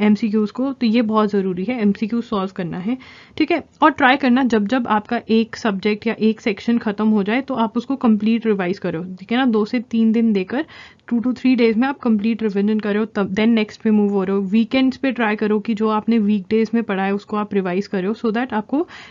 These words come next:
याद हो। तो सबसे ज़्यादा अच्छी बात है कि हमें लर्न करना है, और लर्न करने के लिए सबसे ज़्यादा अच्छी बात यही रहती है कि बार बार रिवाइज करो, ठीक है। अगर नोट्स बने होंगे, मार्क किया होगा, बुक के अंदर ही नोट्स बनाना है, बुक में ही मार्क करना है, तो आप बहुत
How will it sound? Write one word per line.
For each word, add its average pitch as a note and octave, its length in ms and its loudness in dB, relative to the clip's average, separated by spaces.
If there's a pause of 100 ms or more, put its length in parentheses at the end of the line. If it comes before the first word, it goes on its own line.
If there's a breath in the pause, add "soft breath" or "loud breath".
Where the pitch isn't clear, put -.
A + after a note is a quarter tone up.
(120)
याद A3 240 4
हो। D#3 40 -4 (140)
तो B3 160 -4
सबसे C4 260 0
ज़्यादा B3+ 400 2 (160)
अच्छी A3+ 280 -2
बात A3 220 2
है A3+ 80 0
कि B3 80 0
हमें B3+ 180 6
लर्न A3+ 360 8
करना G#3 320 2
है, A3+ 180 0
और A3+ 180 0
लर्न A#3 300 4
करने A#3 280 2
के A3+ 120 -2
लिए A#3 140 0
सबसे A#3 300 -6
ज़्यादा G#3+ 300 0
अच्छी G#3 220 -4
बात G#3+ 220 -4
यही G#3+ 220 0
रहती G3+ 220 -2
है G#3 60 -2
कि A3 100 -8
बार F#3+ 200 -2
बार B3 220 -2 (380 loud breath)
रिवाइज F#3+ 300 -4
करो, - 320 -14
ठीक B3+ 120 -2
है। C#4 60 2
अगर B3+ 180 0
नोट्स C4 400 2
बने B3 200 2
होंगे, A#3+ 320 2
मार्क G#3+ 300 2 (100)
किया A#3 140 -2
होगा, G#3 180 0
बुक A#3+ 320 0
के D#4 80 -2
अंदर C#4 240 2
ही B3+ 100 2
नोट्स A3 300 -2
बनाना G#3 260 0
है, A3 60 0
बुक G#3 200 -6
में A#3+ 100 0
ही B3+ 60 0
मार्क G#3 280 -2
करना F#3+ 220 -4
है, B3 60 -6 (400 loud breath)
तो C#4+ 120 0
आप A3+ 260 0
बहुत A3 300 -2